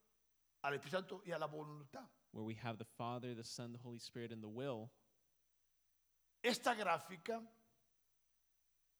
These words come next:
Speaker 1: nos enseña algunas cosas.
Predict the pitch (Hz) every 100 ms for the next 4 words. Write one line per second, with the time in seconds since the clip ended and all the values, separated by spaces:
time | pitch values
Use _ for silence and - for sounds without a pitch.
0 | _ _ _ _ _ _ _ _ _ _
1 | _ - 185 170 170 - 226 226 214 196
2 | - - - _ _ _ _ _ _ _
3 | - 175 208 247 226 - 156 - 147